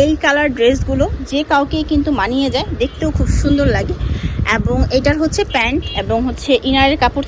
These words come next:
থাকবে। দাম হচ্ছে নয়শো পঞ্চাশ টাকা। এটার মধ্যে কালার পাবেন আপনারা খুব সুন্দর, যেমন এই বেবি পিঙ্ক কালারটা পাবেন, সাথে এই কালারটা পাবেন, পেস্টের মধ্যে এটা আরও হালকা একটা কালার, স্কাই টাইপ কালার, এবং এই সুন্দর কুসুম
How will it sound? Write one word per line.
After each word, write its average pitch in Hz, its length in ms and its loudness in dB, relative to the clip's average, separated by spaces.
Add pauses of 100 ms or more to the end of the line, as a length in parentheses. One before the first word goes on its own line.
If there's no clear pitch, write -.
থাকবে। 220 240 -2 (220)
দাম 262 220 4
হচ্ছে 320 220 0 (200)
নয়শো 233 340 2
পঞ্চাশ 208 260 0 (100)
টাকা। - 140 0 (100)
এটার 311 240 4
মধ্যে 311 200 0 (120)
কালার 247 300 2
পাবেন 240 280 -2
আপনারা 214 280 -6
খুব 269 100 -10
সুন্দর, 247 340 -4 (100)
যেমন 202 160 -4
এই 147 100 -6 (400)
বেবি 285 260 4
পিঙ্ক 285 240 4
কালারটা 240 320 0
পাবেন, 226 320 -2 (420)
সাথে 240 280 0 (200)
এই - 100 2
কালারটা 247 340 0
পাবেন, 220 260 -2
পেস্টের 311 300 -4
মধ্যে 302 200 2
এটা 311 100 -2 (140)
আরও 311 140 0 (160)
হালকা 285 380 -2
একটা 254 140 -8
কালার, 214 320 -2
স্কাই 247 320 -2
টাইপ 247 220 -2
কালার, 233 180 -2 (100)
এবং 196 140 -8 (100)
এই 233 40 -8 (100)
সুন্দর 339 300 0
কুসুম 302 240 0